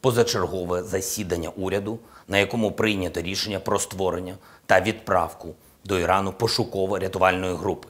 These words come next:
До неї увійшли сорок п'ять експертів з Державної авіаційної служби, Національного бюро розслідувань авіаційних подій та інцидентів з цивільними повітряними суднами,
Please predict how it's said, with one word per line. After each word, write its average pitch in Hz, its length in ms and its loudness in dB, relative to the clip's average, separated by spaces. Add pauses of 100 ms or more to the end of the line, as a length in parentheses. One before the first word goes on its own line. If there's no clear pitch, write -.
(600)
До 101 180 4
неї 113 220 4
увійшли 101 540 -2 (220)
сорок 117 480 0
п'ять 92 420 -2
експертів 90 680 -2
з 87 40 -12
Державної 92 600 0
авіаційної 85 580 -6
служби, 95 440 -6 (420)
Національного 107 640 2
бюро 92 460 -2
розслідувань 90 760 -2
авіаційних 90 600 -6
подій 85 360 -10 (280)
та - 80 2
інцидентів 92 760 -4 (220)
з - 80 -12
цивільними 101 680 -2 (220)
повітряними 90 680 0
суднами, - 480 -8